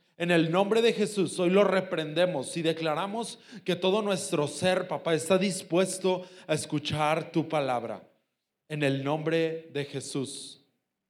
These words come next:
En el nombre de Jesús, papá. Amén. Muy bien. La semana pasada, si tú te acuerdas, mi esposa habló del poder de la palabra. Yo voy a continuar con este tema porque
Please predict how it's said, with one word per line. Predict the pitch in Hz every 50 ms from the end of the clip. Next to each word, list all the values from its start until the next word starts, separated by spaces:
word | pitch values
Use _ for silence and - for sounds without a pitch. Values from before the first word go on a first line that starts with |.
| _ _ _ _ _ _ _ _ _ -
En | 160 156
el | 151 147 143 143
nombre | 135 147 156 151 151 165 165 165
de | 165 160
Jesús, | 165 170 165 160 - 143 127 - -
papá. | - - 110 - - 110 101 95 _ _ _ _ _ _ _ _ _ _ _ _ _ _ _ _ _ _ _ _ _ _ _
Amén. | - 143 156 147 139 123 98 92 - - _ _ _ _ _ _
Muy | - 143 165 170
bien. | 143 139 123 101 - - - _ _ _ _ _ _ _ _ _ _ _ _ _ _ _ _ _ _ _ _ _ _ _ _ _ _ _ _ _ _ _ _ _ _ _
La | - 156 165
semana | 160 - 190 185 208 240 269 269
pasada, | - 190 160 - - 180 208 240
si | - - 165
tú | - 170
te | 160 185
acuerdas, | 185 190 - 175 170 170 202 277 320 - - - - _ _ _ _ _ _ _ _ _ _ _ _ _ _ _ _ -
mi | 151 160
esposa | 160 151 - - 170 180 175 214 202
habló | 175 156 170 175 180
del | 190 196 190 190
poder | - 156 139 139 151 147 143
de | 151
la | 156 143 143 139
palabra. | 143 143 143 156 165 165 156 135 117 - - - _ _ _ _ _ _ - _ _ _ _ -
Yo | 156 180
voy | 185 220 226
a | 220 220
continuar | - 185 175 156 - 156 151 143 151 165 170 175 160
con | - 160 156 156
este | 156 156 156 - 160 156
tema | 160 170 170 180 185 202 214 214
porque | - 175 170 170 - 160 147 123 - - - _ _